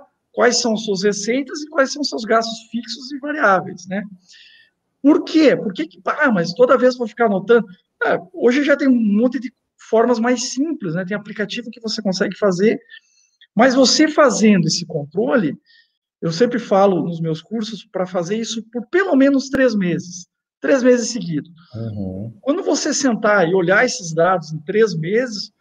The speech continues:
Speaker 1: você vai conseguir observar que você tem algumas lacunas que você pode reduzir teu,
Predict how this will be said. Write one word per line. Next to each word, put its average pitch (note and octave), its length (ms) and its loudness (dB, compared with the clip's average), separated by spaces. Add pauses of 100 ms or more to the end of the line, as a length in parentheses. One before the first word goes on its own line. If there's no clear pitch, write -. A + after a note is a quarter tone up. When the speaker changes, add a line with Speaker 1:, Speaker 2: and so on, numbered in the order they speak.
(220)
Speaker 1:
você F3+ 220 -6
vai A#3 200 2
conseguir B3 420 -8
observar G3 640 -2 (460)
que A3 120 -6
você A#3+ 300 0
tem C4 140 0
algumas C#4+ 380 2
lacunas C#4+ 680 -2
que E4 100 -20
você C#4+ 220 -10
pode C4 300 0
reduzir A#3 560 -2
teu, B3+ 240 -4